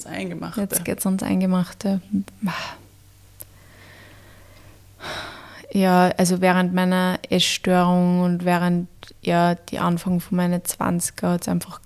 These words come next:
Speaker 2: ganz, ganz viel schlimme Phasen gegeben, wo ich tief in der Depression einfach auch drinnen gesteckt bin und ganz viel traurig war und, äh, heartbroken war und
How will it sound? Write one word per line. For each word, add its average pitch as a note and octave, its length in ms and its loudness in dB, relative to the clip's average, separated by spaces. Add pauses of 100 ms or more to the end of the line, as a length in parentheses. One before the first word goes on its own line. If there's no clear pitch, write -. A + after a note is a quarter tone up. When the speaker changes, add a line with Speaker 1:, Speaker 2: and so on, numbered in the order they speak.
(180)
Speaker 2:
ganz, F3 460 0
ganz F3+ 320 0
viel F3+ 320 0
schlimme F3 580 2
Phasen F3+ 440 -2
gegeben, F3 420 -2
wo F3 120 0
ich F3 180 -2
tief F3 240 -4
in F3+ 100 -2
der F3+ 80 -4
Depression F3+ 640 -4
einfach F#3 280 -4
auch F#3 140 -2
drinnen F3+ 380 0
gesteckt - 440 -6
bin F3+ 240 2
und F3 280 2 (720)
ganz F3+ 280 2
viel - 180 -4
traurig F3 680 2
war F3 440 2
und, F3 500 0
äh, - 40 -8
heartbroken F3 1300 0
war F3 480 0
und E3+ 320 -2